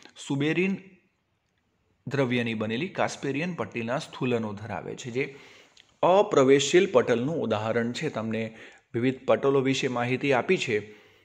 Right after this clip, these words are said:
અને અપ્રવેશશીલ પટલના ઉદાહરણમાં તમને વાત કરી હતી. તો એ અપ્રવેશશીલ છે. બરાબર? તો શું થાય છે?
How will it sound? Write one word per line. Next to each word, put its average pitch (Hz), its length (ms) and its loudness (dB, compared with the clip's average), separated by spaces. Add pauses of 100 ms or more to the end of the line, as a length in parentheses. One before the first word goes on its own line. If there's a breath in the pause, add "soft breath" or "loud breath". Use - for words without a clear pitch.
(240 loud breath)
અને 113 280 -8 (100)
અપ્રવેશશીલ 127 720 2
પટલના 113 420 -6
ઉદાહરણમાં 107 680 -2
તમને 104 200 -8
વાત 90 360 -8
કરી 107 260 -6
હતી. 104 200 -18 (720 loud breath)
તો 196 80 -2
એ - 40 0
અપ્રવેશશીલ 131 760 2
છે. 104 260 -12 (1000)
બરાબર? 131 280 -8 (500 loud breath)
તો 185 100 0
શું 226 180 -4
થાય 190 220 0
છે? 190 180 -2